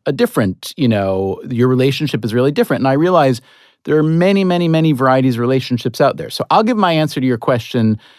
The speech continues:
based on a kind of generalizable, uh, and this is totally my opinion, 'cause I don't have,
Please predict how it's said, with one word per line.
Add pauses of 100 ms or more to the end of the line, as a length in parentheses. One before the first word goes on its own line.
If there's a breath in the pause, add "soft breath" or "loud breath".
(200 soft breath)
based
on
a
kind
of (120)
generalizable,
uh,
and
this
is
totally
my
opinion,
'cause
I
don't
have,